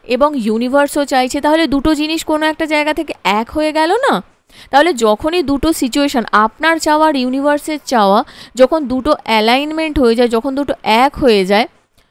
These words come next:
তখন আপনাকে একটা জিনিস ভাবতে হবে। আপনার যদি কোনো জায়গায় মনে হচ্ছে যে আমি এই কাজটা করব, আপনি বলুন। যদি মনে হচ্ছে আমি করব না, সেটাও আপনি বলুন।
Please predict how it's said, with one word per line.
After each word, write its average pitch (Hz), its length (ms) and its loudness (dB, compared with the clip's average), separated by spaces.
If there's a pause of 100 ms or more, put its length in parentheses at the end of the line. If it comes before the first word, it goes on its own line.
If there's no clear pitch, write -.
(400)
তখন 294 260 4
আপনাকে 339 360 0
একটা 294 320 2
জিনিস 311 300 -4
ভাবতে 294 320 2
হবে। 302 180 4
আপনার 311 420 0
যদি 330 200 0
কোনো 302 320 -2
জায়গায় 302 440 0
মনে 269 280 -2
হচ্ছে 311 280 -2
যে 311 80 -4
আমি 269 260 -2
এই 294 60 -8
কাজটা 254 400 -2
করব, 277 360 2
আপনি 277 240 2
বলুন। 226 600 0 (1300)
যদি 277 300 2
মনে 311 200 -2
হচ্ছে 311 220 -2
আমি 311 200 -6
করব 254 340 2
না, 285 140 -4
সেটাও 247 340 -2
আপনি 226 260 0
বলুন। 170 420 -4